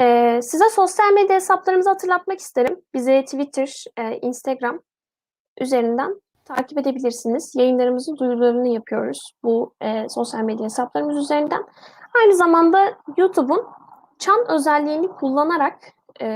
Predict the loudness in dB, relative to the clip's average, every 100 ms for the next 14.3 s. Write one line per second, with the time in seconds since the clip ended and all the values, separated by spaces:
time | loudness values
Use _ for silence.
0 | -6 -8 -10 -14 _ _ -10 -8 -6 -4
1 | -2 -2 0 -2 -2 0 0 0 -4 -6
2 | -8 -6 -6 -8 _ _ _ _ _ _
3 | _ 0 2 4 4 2 0 -2 -2 -2
4 | -2 -8 _ _ -4 -2 0 -2 -2 -4
5 | -4 -6 0 0 0 -4 -6 -4 -2 0
6 | 0 0 0 0 0 -2 -6 -8 -16 -10
7 | -8 -6 -6 -6 -8 -10 -12 -10 -10 -10
8 | -12 -6 -6 -6 _ _ _ _ _ _
9 | _ 2 4 4 2 _ _ 0 0 0
10 | 0 0 0 0 2 0 0 2 2 2
11 | 0 -4 -4 -6 -10 -2 0 0 -4 -8
12 | -8 -6 -2 -2 -4 -6 -6 -6 -4 -2
13 | 0 -2 -6 -8 -8 -2 -2 -2 -2 -2
14 | 0 -2 -4